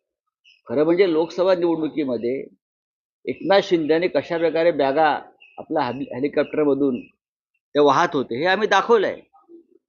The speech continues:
त्यावर कारवाई नाही. पण उगाच आपलं हेलिकॉप्टर आलं, विमान आलं की त्याची झडती घ्यायची, हा जो खेळ आहे हा काय लोकांना कळत नाही का? कळतो ना, पैसे पोचले लोकांचे.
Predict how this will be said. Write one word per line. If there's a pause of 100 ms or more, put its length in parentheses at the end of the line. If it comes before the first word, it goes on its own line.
त्यावर
कारवाई
नाही. (880)
पण
उगाच
आपलं (640)
हेलिकॉप्टर
आलं,
विमान
आलं
की
त्याची
झडती
घ्यायची, (1600)
हा
जो
खेळ
आहे
हा
काय
लोकांना
कळत
नाही
का? (720)
कळतो
ना,
पैसे
पोचले
लोकांचे.